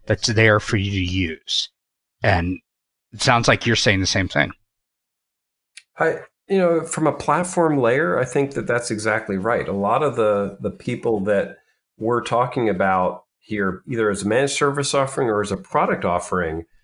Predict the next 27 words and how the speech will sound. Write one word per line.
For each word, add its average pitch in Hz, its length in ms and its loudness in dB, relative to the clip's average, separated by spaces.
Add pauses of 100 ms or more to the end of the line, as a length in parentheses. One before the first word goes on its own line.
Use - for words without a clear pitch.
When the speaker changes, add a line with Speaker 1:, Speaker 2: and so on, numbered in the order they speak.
(220)
Speaker 2:
they 131 180 0
wanna 147 280 2
bring, 110 600 0
they're 127 80 -2
selling 127 340 0
you 110 140 -2
their 101 160 0
service. 92 800 -2
Kubernetes 110 640 0
is 95 180 -2
an 92 120 2
enablement 95 560 0
technology 90 600 -4
on 101 200 -2
it. - 140 -10 (580)
Um, 98 260 0
that's 180 220 0
actually 143 240 2
what 117 180 2
I 117 80 4
would 123 140 2
expect - 440 -2
to 104 60 -4
see 107 160 -4
more 110 320 2
of, 82 240 -4
is 90 260 -8